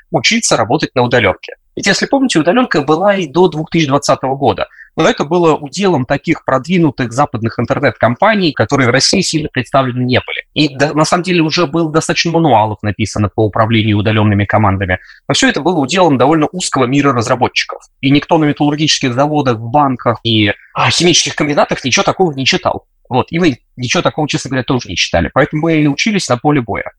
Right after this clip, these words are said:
А, учились все по-разному. Ну, а у нас же ещё и большой тренинговый бизнес. То есть мы, с одной стороны, учились управлять своими пятьюдесятью людьми на удалёнке, с другой стороны, мы пытались научить этому же клиентов. Поэтому это был как,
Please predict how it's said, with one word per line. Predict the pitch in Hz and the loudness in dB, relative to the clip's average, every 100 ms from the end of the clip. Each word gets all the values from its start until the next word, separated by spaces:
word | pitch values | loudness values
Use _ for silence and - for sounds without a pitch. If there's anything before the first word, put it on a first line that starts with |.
| _ | _
А, | - 123 | 2 2
учились | 156 151 180 147 | 2 -2 0 0
все | 147 | 0
по-разному. | 127 127 175 208 208 196 202 _ - | 0 0 0 -2 -2 -2 -2 _ -8
Ну, | 139 139 | 0 2
а | 120 | 4
у | 135 | 2
нас | 156 | -4
же | 120 127 117 - - | -2 -2 -2 -6 -6
ещё | - - 123 | -4 0 0
и | 117 - 143 | 2 2 2
большой | 101 123 - 117 | 2 0 0 -2
тренинговый | 160 196 180 120 117 | 0 0 0 0 0
бизнес. | 120 - 104 | 0 -2 -4
То | - | -4
есть | 98 | -2
мы, | 135 | 2
с | |
одной | 147 139 147 | 2 0 -2
стороны, | - 120 120 110 | 2 2 2 2
учились | 110 120 117 117 | 0 0 -2 -2
управлять | 113 120 120 - | 0 0 0 0
своими | 123 120 | -2 -2
пятьюдесятью | 113 104 123 107 - 120 | -6 -6 -2 -2 -2 -2
людьми | 107 214 | 0 2
на | 214 | 2
удалёнке, | 127 110 101 - - - - - | 4 2 0 0 -6 -8 -20 -6
с | |
другой | 120 135 | -2 0
стороны, | 180 147 156 | 0 0 0
мы | 165 | 0
пытались | 127 - 147 147 - | 0 2 2 0 0
научить | 123 - 143 | -2 0 0
этому | 143 165 | -2 -4
же | 120 | -6
клиентов. | - 135 - - - | 0 2 0 -4 -2
Поэтому | 110 - 127 | -2 0 0
это | 127 | 0
был | 135 131 _ | 0 -2 _
как, | - | -6